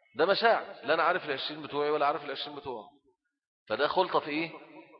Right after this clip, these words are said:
في بهيمة الأنعام. لو كانت مشاعا، لو كانت مشاعا هنا،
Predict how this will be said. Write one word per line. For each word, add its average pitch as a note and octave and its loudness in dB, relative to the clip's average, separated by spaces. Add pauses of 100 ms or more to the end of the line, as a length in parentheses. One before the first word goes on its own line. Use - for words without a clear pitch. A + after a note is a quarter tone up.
(240)
في A2+ -4
بهيمة C#3 0
الأنعام. A#2 0 (360)
لو A#2+ 2
كانت G#3+ 2
مشاعا، D#3 -4 (240)
لو A2+ -10
كانت D3 -2
مشاعا C3+ 0
هنا، C3 0